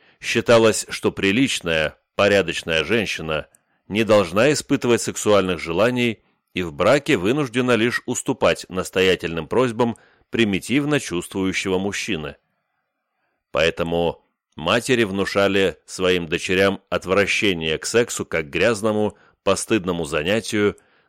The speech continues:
нужному лишь для продолжения рода. Установка была такова: если женщину уважаешь, ценишь,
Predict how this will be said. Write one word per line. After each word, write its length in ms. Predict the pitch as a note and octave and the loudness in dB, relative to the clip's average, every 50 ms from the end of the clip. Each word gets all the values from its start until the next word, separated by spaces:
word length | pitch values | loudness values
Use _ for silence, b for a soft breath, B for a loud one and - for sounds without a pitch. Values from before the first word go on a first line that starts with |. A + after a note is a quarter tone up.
| b - | b -10
нужному 520 | E2 F#2 C3 D#3+ D3+ C3+ D3 C#3+ C#3 B2+ | -2 0 2 2 2 2 0 2 2 2
лишь 300 | G#2 F2+ G2+ B2 A2+ G2 | 2 2 0 0 -2 -2
для 160 | F#2+ - - | -2 -2 -2
продолжения 760 | - E2+ E2 D#2 E2 E2 E2 D#2+ E2 E2 D#2 D2+ D#2 D#2+ E2+ | 0 -4 -4 0 0 0 0 0 0 -2 -4 -2 -2 -2 0
рода. 400 | F2 F#2+ F#2+ E2+ D#2 D2 B1+ - _ _ _ _ _ _ _ _ _ _ _ _ _ _ _ _ _ _ _ _ _ _ _ _ _ _ | 0 2 0 0 -2 -4 -8 -10 _ _ _ _ _ _ _ _ _ _ _ _ _ _ _ _ _ _ _ _ _ _ _ _ _ _
Установка 640 | E2+ F2 - - F#2 F#2 F#2+ F#2+ - - - F2+ | -8 -8 -2 -2 -2 0 0 -2 -2 -2 -6 -4
была 300 | E2 E2+ F2+ F2+ E2+ E2 | -2 0 0 0 0 0
такова: 520 | - F2+ - G#2 G2+ F#2+ E2+ C#2 - - _ _ _ _ _ _ _ _ _ _ _ _ _ _ | -2 -6 -2 -2 0 0 0 -2 -4 -10 _ _ _ _ _ _ _ _ _ _ _ _ _ _
если 420 | - E2 E2+ E2+ E2 - - F#2+ F2+ | -6 -2 0 0 0 0 -2 -2 -2
женщину 600 | D#2+ F2 F#2 F2+ E2+ - - - E2+ E2 E2 - | 0 0 0 0 0 -4 -6 -6 -6 -6 -6 -6
уважаешь, 800 | - E2+ D#2 D#2+ D2+ D2 C#2 D2+ D#2 F2 G#2 A#2+ A#2+ - - - - _ _ _ _ _ _ _ _ | -6 -4 -2 -2 -2 -2 -2 -2 0 2 2 0 0 -4 -8 -10 -14 _ _ _ _ _ _ _ _
ценишь, 640 | - - - D#2 D#2+ F2 G#2+ C3 A#2+ - - - | -8 -4 -2 0 0 0 0 -2 -2 -4 -10 -12